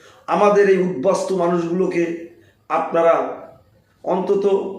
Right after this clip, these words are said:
মানবিক দিক দিয়ে দেখুন। আপনারা মুখে বলছেন,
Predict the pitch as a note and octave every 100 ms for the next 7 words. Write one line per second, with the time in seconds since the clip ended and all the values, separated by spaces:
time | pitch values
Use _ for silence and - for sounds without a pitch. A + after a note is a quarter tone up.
0 | - - _ _ _ D3+ F#3+ A#3 G#3+ B3+
1 | G#3+ F3 A3+ F#3 F3+ G#3 G3+ F#3+ F3+ C3
2 | - - - - _ _ _ _ - -
3 | F#3+ A3+ A#3+ A#3 A3 A3 B3 A3 A3+ A3+
4 | A#3+ A#3+ A#3+ -